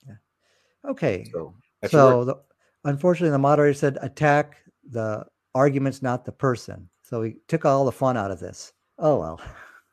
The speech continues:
Speaker 1: So, okay, I gotta attack the argument. So, you know, Ghalib, you said that, you know, uh, I wanted to correct you on your, uh, misunderstanding of science. The Quran talked about people thinking with their hearts.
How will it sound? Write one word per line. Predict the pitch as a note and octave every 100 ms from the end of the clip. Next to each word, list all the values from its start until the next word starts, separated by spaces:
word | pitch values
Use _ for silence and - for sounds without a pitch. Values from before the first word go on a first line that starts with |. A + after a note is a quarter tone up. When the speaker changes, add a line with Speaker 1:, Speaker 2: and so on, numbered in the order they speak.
| _ _ _ _ _ - A3 F#3+
Speaker 1:
So, | G3+ A3
okay, | A3
I | F3
gotta | G3 F3+
attack | F3 -
the | C#3
argument. | G#2+ F#2 F2
So, | - D#3 D3 - - -
you | E3+
know, | C#4+ B3
Ghalib, | A#2 A2 C3+ G#3 B3+ G3
you | G#3
said | G#3 G3 G3 E3
that, | D3+ D3+ _ _ -
you | D3 C#3
know, | B2 B2+ -
uh, | B2+ -
I |
wanted | E3+ C4 E3+
to |
correct | - F3 F3
you | F#3
on | D#3
your, | C#3+ B2+ -
uh, | - -
misunderstanding | D3 D#3 E3 C3+ B2 D3 C3 A2
of | -
science. | D3+ G#2 -
The |
Quran | - A#2+ C3 D#3 D#3+ -
talked | D3 C#3+
about | C#3 B2+ B2+ -
people | B2+ C3+
thinking | B2+ C3+ B2+ C3
with | A2
their | G#2+
hearts. | A2 F#3+ -